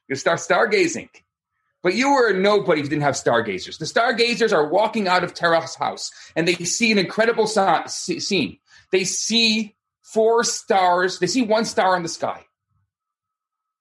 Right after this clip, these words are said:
All of a sudden, from that one star, come out four stars. And that other star eats up the four stars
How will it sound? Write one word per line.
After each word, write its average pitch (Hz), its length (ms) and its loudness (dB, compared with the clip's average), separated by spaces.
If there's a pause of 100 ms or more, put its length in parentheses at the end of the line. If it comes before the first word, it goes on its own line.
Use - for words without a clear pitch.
(1160)
All 190 200 4
of 226 60 0
a 226 40 -2
sudden, 185 380 0
from 214 360 0
that 226 220 0
one 180 200 0
star, 151 560 0 (180)
come 170 180 -8
out 165 200 -4
four 175 400 -4
stars. 101 400 -8 (2000)
And 147 160 0
that 185 160 4
other 233 240 2
star 131 540 0 (1000)
eats 233 280 0
up 214 260 0
the 143 60 -6
four 127 260 2
stars 98 640 -2